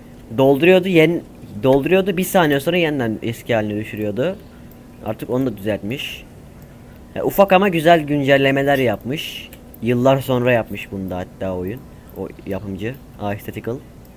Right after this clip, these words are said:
Oğlum valla çok eski bir Roblox oyunu bu ya. Bir tane daha alabiliyoruz mu tepsiden? Vallahi alabiliyoruz. Criminal Ways'inde bence yoktur update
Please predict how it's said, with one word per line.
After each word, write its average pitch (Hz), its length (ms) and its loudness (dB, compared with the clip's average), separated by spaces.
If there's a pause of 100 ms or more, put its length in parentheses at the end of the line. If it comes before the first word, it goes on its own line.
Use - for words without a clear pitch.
(960)
Oğlum 175 240 4
valla 170 200 6
çok 165 160 0
eski 165 260 0
bir 170 60 0
Roblox 127 420 2
oyunu 113 260 0
bu 104 80 -2
ya. 104 160 -2
Bir 117 80 -6
tane 139 180 -2
daha 135 100 2
alabiliyoruz 139 380 0
mu 120 80 -10
tepsiden? 98 420 -8 (2750)
Vallahi 135 360 6
alabiliyoruz. 113 540 2 (240)
Criminal 120 380 0
Ways'inde 120 880 0 (960)
bence 151 260 4
yoktur 156 340 0
update 120 420 -2